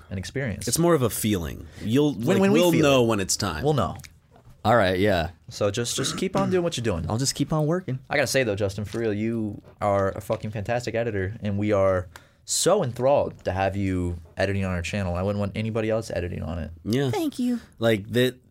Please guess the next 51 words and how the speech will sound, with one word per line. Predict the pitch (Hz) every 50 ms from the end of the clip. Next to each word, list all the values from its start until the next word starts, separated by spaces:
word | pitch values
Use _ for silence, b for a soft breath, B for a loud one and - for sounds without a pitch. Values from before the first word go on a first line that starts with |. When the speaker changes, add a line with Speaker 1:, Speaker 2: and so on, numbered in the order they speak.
| _ - -
Speaker 2:
it's, | 127 123 - - - - - -
it's, | 139 135 127 - - - - -
it | 139 139
just | 131 170 139
worked | 123 127 135 139 135 -
out | 135 127 107 95
so | - - 107 101
perfectly | 92 - - - 95 92 - 107 104 - 110 110 110 117 123 123 - -
with | - 92 85 78 - - - _
you | - 87 87 92 90 90 98 104 117 123 - - -
Speaker 3:
Mm-hmm. | 98 113 117 113
Speaker 2:
because | 107 104 95 92 90 90 87 87 87 - - - b b b b b b b b
at | - 151 139
the | 185
beginning, | 156 143 127 147 139 139 135 127 120 117 - -
you | - 98 101 101 117 120 120 117 113 110 107 107 98 - - 92
just | 90 110 107 107 - -
liked | 104 104 101 95 85 - - -
our | 87 87 82
content, | - - 98 87 85 82 - 82 76 - - - _ -
um, | - - -
Speaker 3:
Well, | 151 156
have | 147 156 165
Speaker 2:
and | -
Speaker 3:
we |
Speaker 2:
our | 226
Speaker 3:
ever, | 240
Speaker 2:
style | 254 175 123 117 113 113 107 98
of | 92
humor. | - - 113 117 107 95 78 64 92 98
Speaker 3:
have | 131 143
we | 143 180
ever | 196 202 208
talked | 196 - - 110 110 110 135
about, | 131 131 135 135 131 113
like, | 120 104 101 -
how | - 117 110 113 113
we | 113 107 104 104 107 104
actually | 98 101 - - 113 98
became | 98 92 - - 98 95 98
friends? | 95 - - 80 78 80 85 101 120
Speaker 2:
I | - 165
don't, | 180 170 -
I | 156
don't | 175 196 180 - -
think | - - - - - 156 170 196 214 -
so. | - - - - - - -
Speaker 3:
So | - - 139 139 135 131 127 - - - - -
I | 120
used | 139 160 185 175 - - -
to, | - 151 139 127 117 107 104 101 90 -